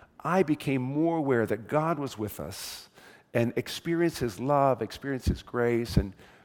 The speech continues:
and I appreciate that. But I just wouldn't say it that way. I cannot lead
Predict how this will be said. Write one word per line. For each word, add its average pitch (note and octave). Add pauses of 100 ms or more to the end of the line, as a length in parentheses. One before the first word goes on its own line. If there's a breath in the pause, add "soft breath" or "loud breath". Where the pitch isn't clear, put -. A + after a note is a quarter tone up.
(180 soft breath)
and D3
I F3
appreciate D#3+
that. -
But C#3
I -
just F#3+
wouldn't G#3
say F#3
it C#3+
that G2
way. - (840 soft breath)
I F#3+
cannot G3
lead D#3+